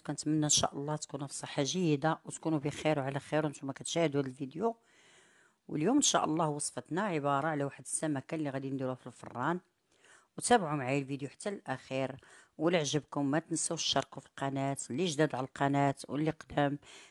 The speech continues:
كنقول لكم شكرًا على الدعم ديالكم وشكرًا على المشاهدة وعلى التعاليق الزوينة اللي كتحطوا ليا. بسم الله، أنا هنا غادي نوجد بعد ما غسلنا السمكة، غسلناها مزيان، غادي نوجد هكا نحك الثومة.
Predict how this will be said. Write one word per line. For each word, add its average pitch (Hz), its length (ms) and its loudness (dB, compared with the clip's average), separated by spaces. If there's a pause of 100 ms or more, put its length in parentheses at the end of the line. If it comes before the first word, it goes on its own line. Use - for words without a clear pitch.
(160)
كنقول 151 240 4
لكم 143 240 -2
شكرًا 143 380 -4
على 131 100 -2
الدعم 131 340 -4
ديالكم 139 540 0
وشكرًا 127 380 -4
على 127 120 -4
المشاهدة 139 680 2 (400)
وعلى 143 180 2
التعاليق 143 540 2
الزوينة 147 360 2
اللي 147 120 2
كتحطوا - 500 -2
ليا. 127 340 6 (500)
بسم - 260 -4
الله، 139 420 4 (1400)
أنا 147 220 2
هنا 156 120 2
غادي 139 240 2
نوجد 131 560 -4 (220)
بعد 123 200 -8
ما 156 140 2
غسلنا 131 580 -2 (400)
السمكة، 131 500 -4
غسلناها 123 520 -6
مزيان، 123 560 -2 (680)
غادي 139 160 -4
نوجد 123 380 -4
هكا 120 360 -6
نحك 117 500 -8
الثومة. 127 580 -2